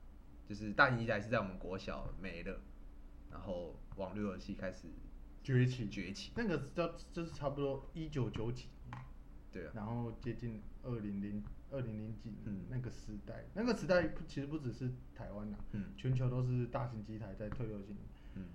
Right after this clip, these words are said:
Speaker 2: 就是家用主机啊，然后网页，
Speaker 1: 对啊，轻便，
Speaker 2: 网，对，网，
Speaker 1: 方便。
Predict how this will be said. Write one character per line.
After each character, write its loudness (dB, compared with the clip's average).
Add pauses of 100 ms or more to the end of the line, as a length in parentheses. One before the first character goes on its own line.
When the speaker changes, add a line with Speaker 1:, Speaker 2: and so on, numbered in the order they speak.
(120)
Speaker 2:
就 -8
是 -4
家 2
用 8
主 0
机 -2
啊， -2
然 -6
后 -2
网 2
页， 0
Speaker 1:
对 0
啊， 2
轻 0
便， 2
Speaker 2:
网， -8 (100)
对， 4
网， 4
Speaker 1:
方 -4
便。 -6